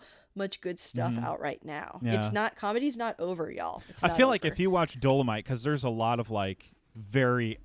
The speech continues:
Speaker 2: edgy humor in that, in that
Speaker 1: Mm-hmm.
Speaker 2: movie, like, even for that time and for now, that it would just, it totally shatters that argument.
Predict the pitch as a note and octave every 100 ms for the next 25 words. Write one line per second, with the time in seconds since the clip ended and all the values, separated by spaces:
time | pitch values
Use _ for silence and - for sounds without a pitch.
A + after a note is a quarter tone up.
0 | - A2+ A2 G#2 G#2 F#2+ F#2 - - A2
1 | G2+ F#2 F#2 F2+ F2+ F2+ - - _ _
2 | _ A#2 G#2+ A2 G#2 - G2 F#2+ F#2+ G2+
3 | A2 A2 C3 C3 A#2+ A2+ A2+ - A2+ G#2+
4 | G#2+ A2+ A2+ - G2 F#2 F#2+ F#2 D#2+ F2
5 | _ _ _ _ _ _ - A#2 B2 C3+
6 | C3+ A#2+ - - B2 - C3+ A2+ G2+ -
7 | F#2 F#2 F2+ F#2 F2 F2 F2 E2+